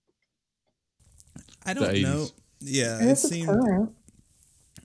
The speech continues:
Speaker 1: it seemed
Speaker 3: Oh, you
Speaker 1: kinda
Speaker 3: think it's,
Speaker 1: retro.
Speaker 3: like,
Speaker 2: Set in the
Speaker 3: eighties?
Speaker 2: eighties.
Speaker 1: Oh.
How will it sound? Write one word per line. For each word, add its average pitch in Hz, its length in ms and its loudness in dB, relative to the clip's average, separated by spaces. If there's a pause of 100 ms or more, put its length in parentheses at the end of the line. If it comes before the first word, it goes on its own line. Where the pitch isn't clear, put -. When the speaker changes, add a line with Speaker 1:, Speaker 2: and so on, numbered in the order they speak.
(120)
Speaker 1:
it 139 140 -4
seemed 170 380 -4
Speaker 3:
Oh, 196 100 4
you 208 140 8
Speaker 1:
kinda 214 140 4
Speaker 3:
think 226 120 0
it's, - 80 -12
Speaker 1:
retro. 208 180 0
Speaker 3:
like, 214 100 -4
Speaker 2:
Set 113 160 2
in 202 100 4
the - 60 2
Speaker 3:
eighties? 87 120 -4
Speaker 2:
eighties. - 260 -20 (760)
Speaker 1:
Oh. - 40 -20